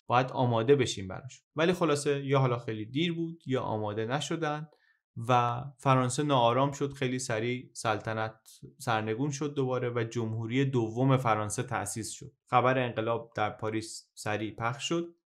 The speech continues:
رسید به آلمان. در آلمان انقلابیون حالا سه مدل بودن حداقل، یعنی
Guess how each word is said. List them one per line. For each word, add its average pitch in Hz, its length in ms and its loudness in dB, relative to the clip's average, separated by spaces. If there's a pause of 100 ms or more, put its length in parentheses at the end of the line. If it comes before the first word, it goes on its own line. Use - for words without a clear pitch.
(220)
رسید 110 360 0
به 110 80 -4
آلمان. 117 600 0 (440)
در 110 200 0
آلمان 120 380 0
انقلابیون 110 800 -4 (140)
حالا 101 280 -8 (380)
سه - 340 0
مدل 151 420 4
بودن 139 480 0
حداقل، 113 600 -2 (420)
یعنی 110 380 -6